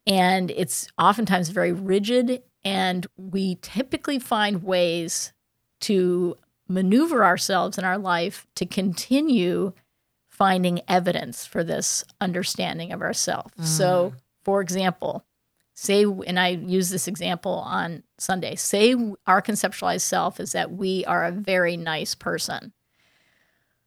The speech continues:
Speaker 1: Well, say we say something to someone else and they burst into tears. And this is oversimplified, but, um, our way of understanding their tears would be to say they are hypersensitive. <laughs>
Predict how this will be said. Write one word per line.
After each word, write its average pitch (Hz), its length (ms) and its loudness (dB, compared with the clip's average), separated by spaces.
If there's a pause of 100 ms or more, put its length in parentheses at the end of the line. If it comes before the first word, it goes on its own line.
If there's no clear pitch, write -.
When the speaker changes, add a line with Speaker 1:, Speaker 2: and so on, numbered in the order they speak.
(240)
Speaker 1:
Well, 202 220 10
say 277 760 6
we 208 260 2
say 202 260 4
something 175 460 0
to 165 60 -2
someone 180 380 0
else 160 640 0 (140)
and 175 160 2
they 175 80 6
burst 170 360 0
into 160 180 -4
tears. - 360 -2
And 190 80 -4
this 214 120 -2
is 214 200 -2
oversimplified, 160 1120 -4
but, 143 220 -6 (380)
um, 156 380 -6 (760)
our 220 180 10
way 240 240 6
of 185 120 2
understanding 180 800 0
their 170 180 0
tears 165 560 -4
would 175 120 -4
be 175 140 0
to - 120 -8
say - 540 -4 (180)
they 190 300 2
are 160 140 4
hypersensitive. - 880 -2 (160)
<laughs> - 40 -6